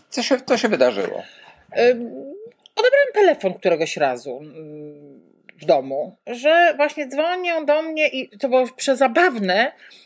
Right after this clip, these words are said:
Speaker 2: ponieważ zadzwoniono do mnie z redakcji Martyny Wojciechowskiej, która wtedy już była, e, ko-, y, prowadziła jakieś programy. Y, nawet nie wiem, czy nie zaczynała się wtedy Kobieta na ko-, na krańcu świata, albo z jakiegoś innego jej programu. W każdym razie jej redakcja zadzwoniła.
Speaker 1: Aha.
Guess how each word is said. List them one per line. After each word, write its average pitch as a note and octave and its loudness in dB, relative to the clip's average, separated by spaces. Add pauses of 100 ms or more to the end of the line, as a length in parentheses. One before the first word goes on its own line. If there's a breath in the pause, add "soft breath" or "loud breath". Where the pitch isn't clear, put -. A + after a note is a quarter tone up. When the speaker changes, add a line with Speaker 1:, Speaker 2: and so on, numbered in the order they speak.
(140)
Speaker 2:
ponieważ C#4+ 0
zadzwoniono C4+ -4
do C4+ 2
mnie C#4+ -4
z A#3+ -4
redakcji C4+ 0
Martyny C4+ 0
Wojciechowskiej, A#3+ -4
która E3 -2
wtedy F#3+ 0
już G3 2
była, E3+ 2 (380 loud breath)
e, E3+ 2
ko-, G#3 0 (120)
y, F#3 2
prowadziła G#3 4
jakieś F3 -4
programy. G3 2 (100)
Y, G3 -2
nawet G#3+ -2
nie A3 -2
wiem, G#3 2
czy G3+ -10
nie F#3+ -4
zaczynała G3+ 0
się F#3+ -6
wtedy F3+ -2
Kobieta F#3+ 2
na F3 -4
ko-, F3+ -2
na F3 -2
krańcu F#3+ -2
świata, D#3 0 (1300 soft breath)
albo A3+ 2
z G#3 -6
jakiegoś G3+ -2
innego G#3 2
jej E3+ 0
programu. E3+ -2
W G3 -10
każdym B3+ 0
razie B3 -2
jej C#4 2
redakcja A3 0
zadzwoniła. D3+ -8
Speaker 1:
Aha. C3+ -8